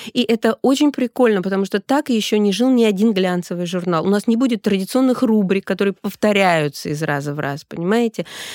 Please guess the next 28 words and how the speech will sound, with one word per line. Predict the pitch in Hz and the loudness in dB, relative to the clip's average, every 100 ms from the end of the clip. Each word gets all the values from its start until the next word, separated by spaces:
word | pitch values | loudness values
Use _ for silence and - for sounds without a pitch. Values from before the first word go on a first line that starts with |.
| - | -2
Мы | 226 | 0
каждый | - 262 196 233 | 2 0 0 0
раз | 381 | 2
будем | 254 285 | 2 0
проходить | 269 202 - 180 220 - - - - | -2 -4 -4 -2 -4 -4 -16 -16 0
новую | 226 240 220 214 | 4 4 4 0
историю. | 196 - 170 147 - - - - - | -2 -4 -4 -2 -4 -12 -20 -18 -4
И | 180 180 | 0 0
вот | 175 170 | 0 0
в | |
этот | 285 330 269 | 0 0 0
раз | 220 196 | 0 0
я | 196 | -2
взяла | 180 196 190 | -2 -2 -2
тему, | - 269 269 | 2 2 2
совсем | 220 208 - 208 185 | 0 -4 0 0 0
не | |
привязанную | 165 175 165 156 151 151 151 202 240 | -2 -4 -2 -2 -2 -2 -2 -4 -8
к | 170 | -2
банкам. | 185 285 381 254 214 | 0 0 0 -2 0
У | |
нас | 190 170 | -2 0
большой | 175 196 - 202 | 0 0 0 0
номер | 185 185 175 165 _ | 2 2 0 -2 _
будет | 175 170 | -4 -4
посвящён | - 170 180 196 175 | -6 -8 -6 -4 -2
правам | 180 180 180 | -2 -2 -2
женщин, | 180 269 349 - 262 | -2 -2 -2 -4 -4